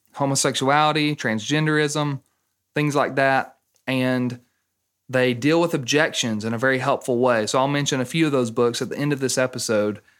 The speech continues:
that do an incredible job, and I highly recommend them. But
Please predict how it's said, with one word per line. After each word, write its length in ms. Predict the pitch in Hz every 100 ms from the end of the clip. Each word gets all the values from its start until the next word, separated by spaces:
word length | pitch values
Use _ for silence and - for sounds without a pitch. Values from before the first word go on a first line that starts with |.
| _ -
that 140 | 120
do 100 | 131
an 80 | 123
incredible 520 | 113 - 143 143 127
job, 440 | 117 123 113 104
and 80 | 107
I 60 | 107
highly 420 | - 143 156 151
recommend 500 | 139 127 120 120 113
them. 280 | 107 98 113 _ _ _ _ _ -
But 380 | 131 - -